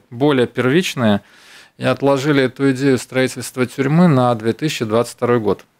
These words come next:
Хотя, конечно, м, логически я понимаю, что состояние тех тюрем, которые в городе Рига, ну, тоже, мягко говоря, не выдерживает никакой критики, и мы все должны думать о безопасности,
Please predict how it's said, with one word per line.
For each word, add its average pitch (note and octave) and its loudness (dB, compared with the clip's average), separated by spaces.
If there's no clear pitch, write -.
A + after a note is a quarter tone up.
Хотя, E3+ 0
конечно, C#3 0
м, A2+ -8
логически C3 0
я A2+ 2
понимаю, B2 0
что A2+ 0
состояние B2 0
тех B2 -6
тюрем, A#2+ 2
которые A#2+ 0
в A2+ -2
городе A#2+ 2
Рига, C#3 2
ну, C3+ 4
тоже, A#2 2
мягко A#2 0
говоря, A#2 2
не A#2 0
выдерживает A2+ 0
никакой A#2 -2
критики, D3 -4
и A2 2
мы A2 4
все - -6
должны A2+ 0
думать A#2 0
о A2+ 2
безопасности, G#2+ -4